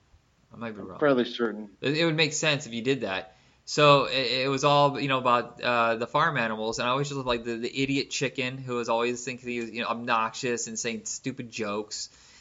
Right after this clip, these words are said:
Speaker 1: and then of course the, the pig who was the main character who was a lot of fun, and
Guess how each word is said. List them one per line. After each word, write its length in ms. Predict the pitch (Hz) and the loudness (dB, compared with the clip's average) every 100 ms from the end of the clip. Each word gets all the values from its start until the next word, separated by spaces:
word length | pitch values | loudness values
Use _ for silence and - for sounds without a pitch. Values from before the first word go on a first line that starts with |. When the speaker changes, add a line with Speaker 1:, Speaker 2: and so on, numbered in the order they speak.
| - - | -18 -8
Speaker 1:
and 120 | 123 | -4
then 180 | 127 123 | 0 0
of 100 | 120 | -2
course 380 | 120 120 117 - | 0 0 0 -2
the, 200 | 120 113 | 0 0
the 140 | 113 | -2
pig 320 | 113 135 123 117 | -4 0 0 0
who 60 | |
was 100 | 113 | -4
the 80 | 113 | -4
main 220 | 113 113 | -4 -4
character 320 | 110 107 104 110 | -2 -4 -4 -4
who 80 | |
was 100 | 107 | -4
a 60 | 104 | -4
lot 200 | 104 104 | -6 -6
of 80 | 101 | -8
fun, 380 | 98 92 98 101 - _ _ _ | -10 -8 -10 -12 -18 _ _ _
and 300 | - 120 117 | -4 0 0